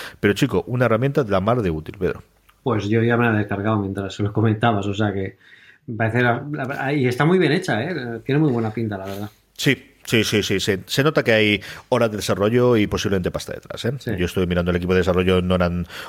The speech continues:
Speaker 1: uno que tenía su tiempo libre, no, no, aquí se lo habían montado en serio, supongo que tendrán capital riesgo detrás, pero se lo habían tomado muy en serio.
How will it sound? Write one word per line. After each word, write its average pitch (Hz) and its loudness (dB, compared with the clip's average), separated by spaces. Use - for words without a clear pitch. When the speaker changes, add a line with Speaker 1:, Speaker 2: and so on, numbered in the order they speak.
Speaker 1:
uno 95 2
que 95 0
tenía 90 2
su 87 -6
tiempo 85 0
libre, 73 -2
no, 87 0
no, 78 -2
aquí 73 -8
se 85 -4
lo 80 2
habían 80 0
montado 80 -2
en 76 -6
serio, 107 2
supongo 87 0
que 80 -2
tendrán 82 -2
capital 80 -2
riesgo 85 0
detrás, 87 0
pero 101 2
se 104 0
lo 92 4
habían 90 2
tomado 80 0
muy 76 -8
en - -12
serio. - -12